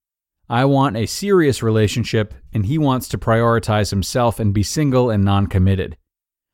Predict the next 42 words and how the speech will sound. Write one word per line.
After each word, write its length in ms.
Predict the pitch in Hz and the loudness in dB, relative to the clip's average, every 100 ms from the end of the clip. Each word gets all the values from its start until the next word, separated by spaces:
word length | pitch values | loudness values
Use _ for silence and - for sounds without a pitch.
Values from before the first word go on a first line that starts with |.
| - | -4
I've 160 | 147 170 | 0 0
been 140 | 208 | -2
trying 460 | - 151 175 190 165 | 0 0 2 0 -2
to 60 | |
focus 440 | - 139 139 127 127 | 0 0 0 -2 -2
my 140 | 123 | 0
attention 520 | 117 95 123 - 110 | 0 -2 -4 -2 -2
on 120 | 98 | 0
my 140 | 90 87 | -2 -6
studies, 640 | - 160 156 151 131 - | -6 -2 0 2 0 -4
my 160 | - 95 | -4 -4
friends, 440 | - 131 135 131 | -2 0 2 2
and 140 | 98 90 | 0 0
family, 480 | 127 123 127 123 - _ _ _ _ _ | 0 2 2 0 -2 _ _ _ _ _
but 100 | 131 | -2
I 60 | 135 | -2
still 300 | - 190 196 | -2 -2 0
miss 320 | 151 175 - | 2 0 0
the 140 | 156 | 0
emotional 480 | 139 131 147 - 135 | 2 2 0 0 -4
comfort 440 | - 143 160 113 90 | -2 -4 -2 -4 -2
and 140 | 113 | 0
the 80 | 113 | -2
affection 480 | - 127 139 123 92 | 0 -4 -2 -4 -4
he 160 | 123 | -4
provided. 600 | - 107 117 170 120 - _ _ _ _ _ _ - | -4 -2 -2 -2 -6 -12 _ _ _ _ _ _ -6
Relationships 720 | 123 139 175 170 - 151 - | 0 2 0 -2 -4 -4 -4
do 140 | 131 | 0
not 280 | 120 120 - | 2 2 0
come 260 | - 135 131 | 0 0 2
easily 400 | 120 131 107 95 | 0 0 -2 -2
to 120 | - | -6
me. 260 | 87 - - _ _ _ _ _ - | -10 -10 -16 _ _ _ _ _ -6
I 80 | 107 | 0
am 100 | 117 | 2
often 260 | 120 127 | 0 0
scared 500 | 110 - 123 135 123 | -4 -2 2 4 4
of 120 | 107 | 2
men 300 | 101 98 101 | 2 0 0
or 160 | 110 104 | 0 0
not 220 | 107 104 | 2 2
interested. 680 | 117 135 101 78 - 53 | 0 -2 -4 -4 -8 -12